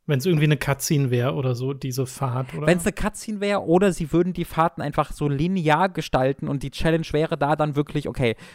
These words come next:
Speaker 2: du musst jetzt hier linear von A nach B fahren und musst dich hier an Regeln halten. Ja? Die, die, die,
Speaker 1: Mhm.
Speaker 2: die Herausforderung ist hier wirklich, dass du langsam fährst und dass du vielleicht dann noch auf dem Weg dahin irgendwo ein oder zwei, äh, nicht irgendwie, wie es das jetzt gibt, so, wo es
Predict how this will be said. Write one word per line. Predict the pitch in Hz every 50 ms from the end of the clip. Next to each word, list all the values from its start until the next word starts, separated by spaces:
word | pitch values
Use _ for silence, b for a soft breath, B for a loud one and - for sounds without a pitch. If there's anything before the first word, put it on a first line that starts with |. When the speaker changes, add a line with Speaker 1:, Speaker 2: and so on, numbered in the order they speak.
| B B
Speaker 2:
du | - 139 131
musst | 135 156 165
jetzt | - 185 - -
hier | - 165 151
linear | 143 143 156 165 160 147 143 139 143
von | 151 - - 143
A | 90 135 139
nach | 143 139 123
B | - 143 147 165
fahren | - - 170 165 143
und | 127 127
musst | 131 139 147 160 - - 143
dich | 131
hier | - 151 139
an | 139
Regeln | - 160 175 170 151 120 110
halten. | 101 98 - - - - B B B B B
Ja? | - 113 131 151 B B B B -
Die, | 135 131 120
die, | - 143 135
die, | 131 156 143
Speaker 1:
Mhm. | 139 135 143
Speaker 2:
die | 139 139
Herausforderung | 139 131 131 151 165 - - - 160 147 147 151
ist | 147 - 196 - -
hier | - 190 190 190 180 147 147
wirklich, | 170 - 175 156
dass | - 151 - -
du | - 139
langsam | 127 127 143 151 160 147 147 139 135
fährst | - - 147 139 139 139 139 -
und | 135 131 123
dass | 127 - -
du | - 139 131 131 131 B B B B B
vielleicht | - - 147 139 139 139 - -
dann | 139
noch | 139 135 -
auf | 135 139 135
dem | - 143 135 117
Weg | 139 131 - -
dahin | - 143 139 143 147 143
irgendwo | 104 127 139 143 131 - - 135 135 135 139 135 B B B B B _
ein | - 147 147 156 165 165
oder | 160 147 139 135
zwei, | - - - - 135 135 139 147 147 143 131 -
äh, | - 107 123
nicht | 131 143 135 - - - -
irgendwie, | - 113 135 135 120 - 131 131 127 123 120
wie | 123
es | 123 117 -
das | - 123 -
jetzt | - 139 - -
gibt, | - 135 -
so, | - 131 127 127 123 117
wo | 117 120
es | 123 - - -